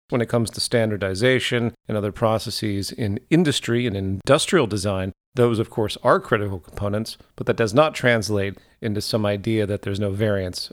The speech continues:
amongst different products, goods, services, and so on. So now we're gonna take a trip to Chile,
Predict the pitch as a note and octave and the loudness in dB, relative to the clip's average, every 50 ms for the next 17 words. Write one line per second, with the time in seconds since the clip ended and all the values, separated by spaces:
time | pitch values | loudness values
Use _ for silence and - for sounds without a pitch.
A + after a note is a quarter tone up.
0 | - - G2+ G2+ F#2+ F#2+ F#2 - - - - - _ _ _ - G#2+ - - G#2+ | -10 -8 -6 -6 -6 -6 -8 -10 -14 -14 -20 -20 _ _ _ -6 -6 -6 -6 -8
1 | - - - A2+ G#2 G2+ G2+ F#2 - - - - - - _ _ _ _ - A#2 | -2 2 2 4 4 2 0 -4 -6 -8 -10 -12 -14 -20 _ _ _ _ -2 -2
2 | G#2 G2 - - - G#2 F#2+ F2+ F#2+ - - G2+ F#2 E2+ F2 E2+ - A2+ G#2+ F#2+ | -2 0 -4 -4 -2 -2 -4 -4 -6 -6 -6 -8 -8 -8 -8 -4 -2 -2 -2 -2
3 | F2+ - - - _ _ _ _ _ _ _ _ _ _ _ _ _ _ _ _ | -4 -6 -10 -14 _ _ _ _ _ _ _ _ _ _ _ _ _ _ _ _
4 | _ _ _ _ _ _ _ _ _ _ _ _ _ _ _ _ _ _ _ _ | _ _ _ _ _ _ _ _ _ _ _ _ _ _ _ _ _ _ _ _
5 | _ _ - - F#3+ G#3 B3 C#4 C4+ C4 A#3 G3+ F3+ D3 - E3+ D#3+ - C3 - | _ _ 0 2 2 4 4 4 4 4 4 4 2 4 2 2 2 2 0 2
6 | - D3+ C#3 - - B2 - - - - F#3 F#3 C3 A2+ A2 A#2 C#3+ | 2 2 2 2 -4 -8 -6 -4 2 4 4 6 6 6 4 2 2